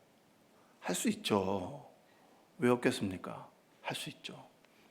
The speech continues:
어, 내가 이렇게 손해보면서 욕먹으면서 하나님의 일을 할 필요가 있어? "에이씨, 내가 뭐 대우받는 곳에서 하지 뭐,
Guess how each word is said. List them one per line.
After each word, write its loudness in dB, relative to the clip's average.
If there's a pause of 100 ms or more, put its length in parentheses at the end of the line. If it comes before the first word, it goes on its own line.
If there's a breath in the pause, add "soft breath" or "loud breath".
(520 soft breath)
어, 8
내가 12
이렇게 8
손해보면서 8
욕먹으면서 8
하나님의 6
일을 2
할 0
필요가 2
있어? -4 (460 soft breath)
"에이씨, -2
내가 4
뭐 -2
대우받는 10
곳에서 4
하지 0
뭐, -6